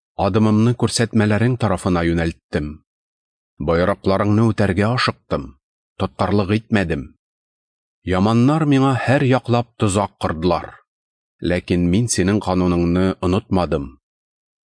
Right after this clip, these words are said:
Төн уртасында торып та, мин сиңа гадел карарларың өчен рәхмәтләремне укыйм. Әмерләреңне үтәгән, синнән курыккан һәм сине хөрмәт иткән бар кеше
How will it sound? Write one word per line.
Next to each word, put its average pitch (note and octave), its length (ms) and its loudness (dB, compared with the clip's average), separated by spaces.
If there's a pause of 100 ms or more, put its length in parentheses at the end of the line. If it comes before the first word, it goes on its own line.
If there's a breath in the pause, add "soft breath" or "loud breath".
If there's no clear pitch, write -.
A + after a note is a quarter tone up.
(340)
Төн D3 180 2
уртасында A#2 640 0
торып - 380 -4
та, A#2 140 0 (260)
мин A2+ 340 0
сиңа G#2+ 580 0
гадел G2 460 -2
карарларың G#2+ 640 0
өчен G2 320 0 (220)
рәхмәтләремне E2+ 960 -4
укыйм. D#2 480 -4 (1300)
Әмерләреңне C3 760 2
үтәгән, C3+ 540 0 (320)
синнән G#2+ 580 2
курыккан A2 720 -2 (100)
һәм G#2 240 0
сине G2 320 0
хөрмәт A#2 400 0
иткән G#2+ 460 -2
бар A#2 260 -2
кеше A2+ 480 -2